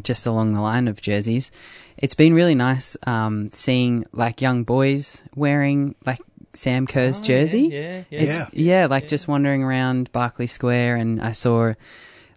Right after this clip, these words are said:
Speaker 1: yeah, just a little boy who was wearing this, just a Sam Kerr jersey, and that was, like, I don't know,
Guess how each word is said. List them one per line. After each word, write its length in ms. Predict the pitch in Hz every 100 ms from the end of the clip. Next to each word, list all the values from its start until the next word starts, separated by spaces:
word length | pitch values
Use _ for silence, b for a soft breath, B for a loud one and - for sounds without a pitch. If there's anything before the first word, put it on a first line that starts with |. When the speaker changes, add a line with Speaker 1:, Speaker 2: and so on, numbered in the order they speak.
| _
Speaker 1:
yeah, 260 | 143 131
just 340 | 117 117 - - _ -
a 60 | 127
little 160 | 123
boy 280 | 117 120 117
who 120 | 120
was 120 | 117
wearing 540 | 120 117 117 117 113 110 b b b b -
this, 180 | 120
just 240 | - 123 -
a 40 |
Sam 260 | 120 120 113
Kerr 240 | - 120
jersey, 360 | 123 110 104 104
and 120 | 101
that 160 | 107 -
was, 180 | 113 110
like, 440 | 104 98 - - _ _ _ _ -
I 100 | 135
don't 100 | 107
know, 260 | 113 101